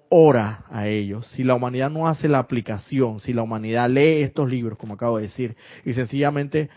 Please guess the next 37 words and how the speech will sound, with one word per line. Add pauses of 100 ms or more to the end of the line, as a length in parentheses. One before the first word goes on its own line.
(260)
los (160)
toma
como, (600)
como
un
bagaje
más (500)
intelectual (340)
y
los
echa
a
un
lado (320)
y
no
los
voltea
a
ver
más
nunca (240)
y
no
pone
en
práctica
lo
que
aquí (400)
está (100)
escrito,
estas
divinas
y
santas
enseñanzas,